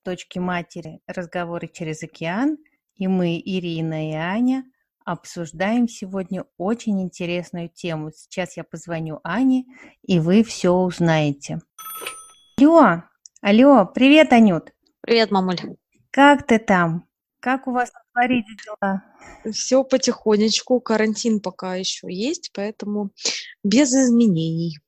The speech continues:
Speaker 2: У вас как?
Speaker 1: Ну, у нас тоже карантин, у нас еще нарастает количество заболевших, пик еще не пройден, поэтому мы, ну, ждем, ждем, сидим дома и ждем.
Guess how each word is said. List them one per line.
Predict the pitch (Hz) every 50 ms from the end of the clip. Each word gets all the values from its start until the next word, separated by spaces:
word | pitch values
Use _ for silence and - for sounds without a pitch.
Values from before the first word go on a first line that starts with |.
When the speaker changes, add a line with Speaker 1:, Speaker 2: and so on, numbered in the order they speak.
| _ _ - _ _ -
Speaker 2:
У | 185
вас | 165 175 165 -
как? | - 165 - - _ _ _ _ _ - _
Speaker 1:
Ну, | - 190 226 262
у |
нас | 294 349 381 359
тоже | - _ 349 370 359 330
карантин, | - - 277 247 240 233 233 240 311 302 277
у | 254
нас | 233 220 220 214 220 226
еще | 208 - - 220 208 202 196 196 190 190
нарастает | 196 202 196 196 202 - - _ 220 233 254 247 247
количество | - - 208 202 202 196 190 - - - - 180
заболевших, | 185 180 185 175 180 185 180 180 190 233 277 277 - - 202 190 - - _ _
пик | - 185 - -
еще | - - - 185
не | 180 175 175
пройден, | 170 - - 190 202 226 240 220 - - 180 180 180 - _ _ _ _ _ _ _ _
поэтому | 185 180 190 196 196 - - 196 196 190 190 185
мы, | 185 185 185 190 190 202 202 202 196 196 190 185 185 180 175 175 175
ну, | 170 165 180 180 175
ждем, | 160 165 165 156 175 160 160 185 208 214 202 - _ _ _
ждем, | 190 165 - _ - 180 180 190 196 208 214 214 214 _ _ _
сидим | _ - 180 170 190 220 220
дома | 190 185 185 202 214 202 185
и | 170
ждем. | - _ - 170 180 190 196 202